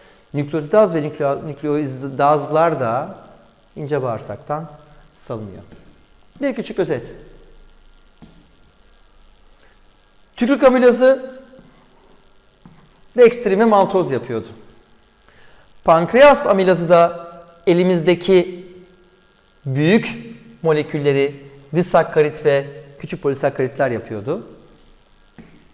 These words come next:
Arkasından da disakkaritleri ince bağırsak enzimleri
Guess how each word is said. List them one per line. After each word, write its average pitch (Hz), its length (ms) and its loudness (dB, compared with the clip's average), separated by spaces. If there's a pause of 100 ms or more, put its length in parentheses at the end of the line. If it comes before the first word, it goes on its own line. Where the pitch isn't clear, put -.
(720)
Arkasından 165 680 0
da 196 380 2 (240)
disakkaritleri 160 720 -4
ince 170 240 -2
bağırsak 127 400 -2
enzimleri 123 760 -6